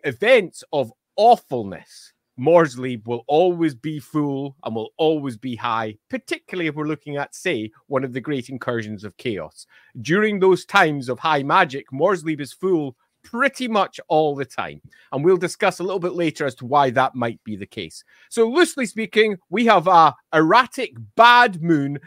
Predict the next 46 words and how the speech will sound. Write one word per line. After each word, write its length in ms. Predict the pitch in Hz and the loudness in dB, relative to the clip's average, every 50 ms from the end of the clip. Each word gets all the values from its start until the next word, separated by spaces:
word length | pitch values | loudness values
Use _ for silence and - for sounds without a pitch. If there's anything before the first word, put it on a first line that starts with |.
| _ _ - | _ _ -4
that 180 | 156 156 - - | -4 -4 -2 -6
wanders 640 | 127 117 135 190 277 320 320 302 320 302 262 226 | -12 -10 -2 0 0 0 0 -2 -2 -2 -2 -2
around 340 | 254 226 240 226 226 226 196 | 0 2 2 2 2 2 -2
the 60 | 196 | -6
sky, 480 | - - - 170 165 165 160 165 160 156 | -8 -6 -2 0 2 4 4 2 0 -2
mostly 500 | 165 202 277 294 - - - 202 180 165 | -4 -4 -4 -4 -6 -8 -8 -6 -6 -6
at 80 | 117 - | -6 -6
night, 400 | 120 123 123 120 123 - _ _ _ _ _ _ _ _ _ _ _ _ _ _ _ _ _ _ _ _ _ | -6 -6 -6 -6 -8 -12 _ _ _ _ _ _ _ _ _ _ _ _ _ _ _ _ _ _ _ _ _
that 240 | 156 151 156 151 _ | -4 -4 -4 -4 _
causes 640 | - - 247 285 294 277 220 233 240 233 208 180 - _ _ _ _ | -4 0 2 2 2 2 0 -4 -6 -6 -6 -8 -12 _ _ _ _
all 180 | 202 220 240 226 | 2 4 4 4
manner 340 | 226 247 277 294 285 262 233 | 4 4 2 2 2 2 0
of 120 | 196 180 | -2 -2
awfulness 420 | 202 190 175 - 170 151 147 127 123 | -2 -4 -4 -4 -8 -8 -8 -10 -10
down 420 | 123 107 143 160 196 226 233 226 | -10 -4 0 0 2 2 0 -2
in 80 | 226 208 | -4 -4
the 60 | 190 | -4
Warhammer 420 | 190 196 185 165 175 165 165 147 | -2 -2 -2 -2 -2 -4 -6 -6
world 260 | 131 147 147 143 131 | -4 -4 -4 -4 -6
when 140 | 123 135 131 | -8 -10 -12
it 40 | 123 | -10
rises 580 | - 131 135 131 127 120 123 123 117 104 - - | -6 -4 -2 -2 -2 -2 -4 -6 -8 -8 -10 -16
full. 600 | - _ _ 190 208 240 269 285 285 294 262 - _ _ _ - | -20 _ _ -4 -2 -2 -2 -4 -6 -8 -14 -18 _ _ _ -6
And 100 | 113 113 | -6 -4
when 140 | 117 113 | -4 -6
it 80 | 113 107 | -8 -2
rises 440 | 127 170 240 277 262 214 208 175 - | 2 4 4 4 4 2 -4 -10 -12
full, 240 | - 196 202 202 175 | -10 -8 -8 -6 -6
because 380 | 147 135 - - - 185 135 | -8 -12 -12 -10 -8 -8 -8
it 140 | 135 - _ | -8 -12 _
causes 400 | - - 269 262 185 147 113 139 | -2 0 2 2 2 0 -2 -4
awfulness, 420 | 135 123 - 135 131 139 143 - | -4 -4 -4 -8 -8 -8 -8 -10
it 100 | - - | -12 -14
tends 220 | _ - 165 160 - | _ -10 -10 -10 -8
to 40 | - | -10
be 80 | 151 | -8
when 260 | 139 139 123 104 - - | -6 -6 -6 -6 -4 -2
bad 260 | 160 151 160 131 - | 2 2 2 2 0
guys 400 | - 110 107 107 104 107 101 - _ _ _ _ | -2 -4 -4 -4 -4 -6 -10 -14 _ _ _ _
try 260 | - - - 175 175 156 | -8 -2 0 0 2 0
to 120 | - 143 | -2 -4
do 220 | 120 120 131 127 110 | -6 -4 -4 -4 -2
their 200 | 117 117 107 98 85 _ - | 0 -2 -2 -2 -4 _ 0
bad 300 | - 117 123 127 98 - | 2 2 2 0 -4 -6
guy 260 | 127 113 113 110 98 | -6 -4 -4 -4 -6
thing, 460 | - _ 190 170 123 107 107 98 | -4 _ -2 -2 -2 -4 -8 -16